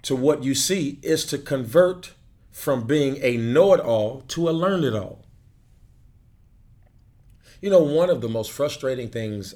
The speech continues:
I find in the world is somebody asks you for your advice, and then they follow up with, by saying,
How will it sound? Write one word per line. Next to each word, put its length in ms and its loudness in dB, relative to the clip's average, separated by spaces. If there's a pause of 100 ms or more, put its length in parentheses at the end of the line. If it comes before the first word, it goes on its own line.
I 140 -6
find 340 -2
in 60 -4
the 80 -4
world 220 -4
is 120 -10
somebody 420 -4
asks 380 -4
you 240 -8 (320)
for 200 -4
your 200 0
advice, 500 -6
and 220 0
then 220 0
they 120 0
follow 380 0
up 100 -2
with, 180 -10
by 140 -2
saying, 560 -4